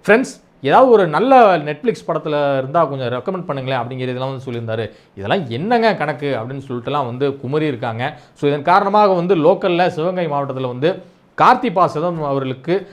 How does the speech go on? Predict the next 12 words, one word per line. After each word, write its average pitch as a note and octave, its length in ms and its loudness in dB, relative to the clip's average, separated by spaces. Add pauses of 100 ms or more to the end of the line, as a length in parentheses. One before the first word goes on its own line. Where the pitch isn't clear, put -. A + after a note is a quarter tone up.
சீட்டு F#3+ 320 -2
கொடுக்கக்கூடாதுன்னு D#3 640 -2
அப்படின்னு C3+ 80 -8
சொல்லிட்டு B2 440 -4
அவரை A#2 320 -2
எதிர்த்து G3 440 2
தீர்மானமா D#3+ 540 -2
வந்து C3+ 100 -8
நிறைவேற்றப்பட்டிருக்கு. B2+ 880 -6 (200)
So, - 160 -12
so, F3 200 2
இப்படி, G#3 540 4